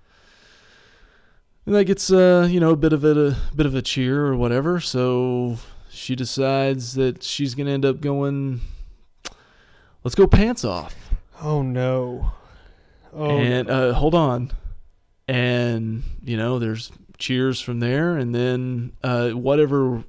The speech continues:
Speaker 1: little was underneath the pants, then that is removed.
Speaker 2: Oh, no.
Speaker 1: So then the crowd is, uh, pretty much a frenzy. And I guess security just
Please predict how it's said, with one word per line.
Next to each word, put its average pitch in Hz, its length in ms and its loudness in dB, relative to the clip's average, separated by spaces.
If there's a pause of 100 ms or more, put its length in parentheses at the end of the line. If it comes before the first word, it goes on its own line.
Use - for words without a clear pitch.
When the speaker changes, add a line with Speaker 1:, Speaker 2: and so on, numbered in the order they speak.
(140)
Speaker 1:
little 127 460 0
was 120 280 -2
underneath 135 840 -2 (680)
the 127 80 0
pants, - 720 0 (640)
then 131 180 0
that 156 320 2
is 127 260 -4
removed. 113 580 -4 (220)
Speaker 2:
Oh, 156 200 -6
no. 120 480 -8 (1300)
Speaker 1:
So - 160 -6
then 156 680 2 (1400)
the 156 120 -6
crowd 190 580 2
is, 123 320 0
uh, 107 400 -2 (1300)
pretty 240 160 6
much 214 180 0
a 120 60 0
frenzy. 143 440 -2
And 120 80 0
I 135 60 0
guess 202 200 0
security 151 760 2
just 123 480 -4